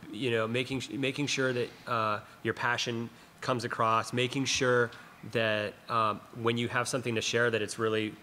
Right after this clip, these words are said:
worth, uh, sharing. And when you focus on those things, like, if, if you're talking about, like, building your career profile, like, all that happens over time. Like, I think, I mean, I, th-, I think James, uh, who works with me closely, has done just a fantastic job of,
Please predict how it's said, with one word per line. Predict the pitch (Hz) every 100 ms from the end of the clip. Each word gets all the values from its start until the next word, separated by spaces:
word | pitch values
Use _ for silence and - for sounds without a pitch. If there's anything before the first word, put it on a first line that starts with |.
| 107
worth, | 107 110 110 - - - - - - - - -
uh, | 113 104 98 -
sharing. | - 123 120 131
And | 131
when | 143
you | 156
focus | - 156 165 143 - - - - -
on | 117 117
those | 110 117 117
things, | 135 131 131
like, | 120 104 - - - - - - - -
if, | 123
if | - 123
you're | 127
talking | 139 135
about, | 120
like, | 117 98
building | 117 117 113
your | 104 98
career | - - 107 110
profile, | 113 127 120 135 135
like, | 131 131
all | 151
that | 175 - -
happens | - 127 127 120
over | 113 101
time. | - 113 110 98
Like, | 101 92
I | 110
think, | 139 127 - - - -
I | 113
mean, | 120
I, |
th-, | 117 -
I |
think | 127 143 120 - -
James, | - 113 113 117 - -
uh, | 113 104
who | 113
works | 107 107
with | 113 107
me | 113
closely, | 117 110 - 110
has | 104
done | 113 107 -
just | 120 -
a |
fantastic | 104 117 104 - 107 113 110
job | 113 117
of, | 113